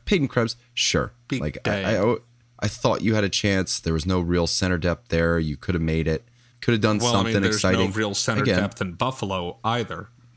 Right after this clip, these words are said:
Speaker 1: That's fair. I liked their supporting cast in Vegas a little bit more.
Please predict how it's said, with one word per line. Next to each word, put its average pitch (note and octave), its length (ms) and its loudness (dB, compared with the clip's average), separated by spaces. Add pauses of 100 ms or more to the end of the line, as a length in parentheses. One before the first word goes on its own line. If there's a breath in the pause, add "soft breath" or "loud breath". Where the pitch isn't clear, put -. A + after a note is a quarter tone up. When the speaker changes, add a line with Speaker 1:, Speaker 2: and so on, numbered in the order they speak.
(400)
Speaker 1:
That's G#2+ 240 0
fair. C2+ 280 -4
I D2 120 0
liked A2+ 500 0
their F2+ 320 2
supporting F2+ 680 0
cast D2 500 -4
in D2 180 -6
Vegas C#2+ 380 -2
a E2 60 -2
little D#2+ 200 0
bit C2 160 -6
more. C#2+ 420 -4